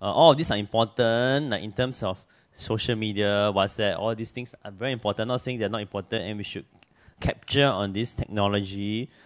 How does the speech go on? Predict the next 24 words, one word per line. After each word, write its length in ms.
but 80
I 40
think 180
what's 200
most 220
important 440
in 20
terms 260
of 80
the 80
first 300
priority 560
is, 180
are 140
we 400
connected 520
with 160
the 100
Lord? 320
Are 180
we 220
practicing 840
His 140
presence, 680